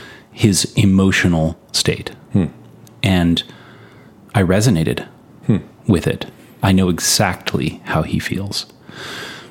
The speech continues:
Speaker 1: And I never th-, <laughs> thought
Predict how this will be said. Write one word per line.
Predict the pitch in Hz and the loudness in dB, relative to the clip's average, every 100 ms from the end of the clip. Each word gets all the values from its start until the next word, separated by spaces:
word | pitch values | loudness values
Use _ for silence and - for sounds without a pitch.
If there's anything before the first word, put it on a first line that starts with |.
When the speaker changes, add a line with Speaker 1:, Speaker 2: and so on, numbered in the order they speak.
| - - - - - - - - - | -20 -20 -20 -20 -20 -20 -20 -12 -2
Speaker 1:
And | 110 | 2
I | |
never | 113 120 113 101 - - - - _ _ - | 4 4 2 0 -4 -20 -20 -20 _ _ -8
th-, | - | -4
<laughs> | |
thought | - - - - - - - - 82 92 - | -2 0 2 0 -2 -8 -10 -2 2 2 0